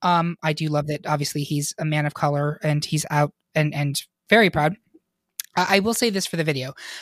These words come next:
The choreography is sick and the, it's got so much energy. I do wish there was a little bit more content to it. I think it's still a, a fairly simple video in some ways,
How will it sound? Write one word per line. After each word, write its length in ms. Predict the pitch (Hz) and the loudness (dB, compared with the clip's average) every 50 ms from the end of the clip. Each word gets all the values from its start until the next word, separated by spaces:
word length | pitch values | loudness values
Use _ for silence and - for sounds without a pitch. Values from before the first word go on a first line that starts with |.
| - - | -4 -4
The 80 | 196 | -4
choreography 640 | - - 202 185 180 175 170 170 175 - 190 180 170 | 0 2 2 4 4 4 2 0 -2 -2 -2 -2 0
is 200 | - 160 160 156 | 0 -2 -4 -4
sick 520 | - - - - - - 170 170 - - - - - - _ _ - | -4 -4 -4 -2 2 2 2 2 0 -6 -18 -20 -20 -20 _ _ 2
and 260 | 170 170 170 165 - _ _ - | 6 6 6 4 2 _ _ -8
the, 180 | 175 165 180 - _ | -2 -2 -2 -2 _
it's 200 | - 170 156 - | -2 -2 0 0
got 180 | - 170 165 - | 0 0 -2 -2
so 260 | - - - 196 175 | -2 -2 0 0 0
much 200 | 170 165 156 - | 0 0 -2 -2
energy. 460 | 160 156 160 165 160 - 202 214 220 - - - - - _ - | -2 -2 -2 -2 -2 0 0 0 -2 -4 -8 -20 -20 -12 _ 0
I 100 | 175 175 | 0 0
do 240 | 175 165 - 196 196 | 0 0 0 -2 0
wish 220 | 180 180 185 - | 0 0 -2 -2
there 100 | - 190 | -2 -4
was 160 | 180 175 170 175 | -2 -2 -2 -2
a 80 | 170 | -2
little 260 | 160 160 170 175 175 | -2 -2 -2 -2 -2
bit 180 | 170 - 160 - | -2 -4 -4 -4
more 180 | 170 156 151 - | -2 -2 -2 -4
content 760 | - - - - 165 151 156 - - 185 175 180 - - - | -6 -10 -4 -2 -2 -2 0 0 0 0 0 0 -2 -4 -4
to 220 | - - 180 170 175 | -2 -2 0 2 2
it. 300 | 226 285 - - - - - | 0 0 0 -2 -4 -2 0
I 80 | - 180 | 0 0
think 240 | - - 180 165 - | 2 2 -2 0 0
it's 280 | 170 - - - - _ _ _ - | -2 -2 -2 -6 -6 _ _ _ -6
still 480 | - - - - 180 175 175 175 160 - | -4 -4 0 2 2 2 2 2 0 -2
a, 140 | 170 165 - | -6 -4 -2
a 60 | 170 165 | -4 -4
fairly 500 | - - 185 175 175 170 170 170 165 - _ - _ _ _ | -2 2 2 4 4 4 2 0 -2 -4 _ -20 _ _ _
simple 640 | - - - - - - 196 185 185 - 214 220 226 | -10 -8 -6 -4 0 0 0 0 0 -2 -2 -2 0
video 420 | 208 226 233 226 240 240 240 247 | -2 -2 -4 -2 -2 -2 0 0
in 100 | 254 254 | -2 -2
some 220 | 247 - 269 254 254 | -2 -2 -2 -2 0
ways, 260 | 262 262 277 277 - | 0 0 -2 -2 -4